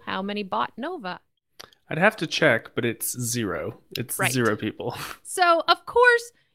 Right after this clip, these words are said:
Speaker 1: you know, it'd be great if this was the Field of Dreams and, you know,
Speaker 2: Right.
Speaker 1: five to ten people just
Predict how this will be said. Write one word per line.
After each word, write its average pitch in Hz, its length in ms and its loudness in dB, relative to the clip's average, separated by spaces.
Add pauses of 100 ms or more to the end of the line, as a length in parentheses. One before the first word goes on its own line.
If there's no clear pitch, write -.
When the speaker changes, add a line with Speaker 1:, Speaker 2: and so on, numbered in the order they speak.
Speaker 1:
you 370 100 -4
know, 240 320 4
it'd 285 140 2
be 302 120 4
great 277 280 4
if 247 140 0
this 247 220 0
was 226 420 -8 (260)
the 233 120 -6
Field 240 240 -2
of 196 100 -6
Dreams 202 540 2
and, 190 320 -4
you 226 140 -4
know, 185 120 4
Speaker 2:
Right. 196 160 2
Speaker 1:
five 214 220 4
to 214 60 -2
ten 214 200 -2
people 214 220 -6
just 185 200 -8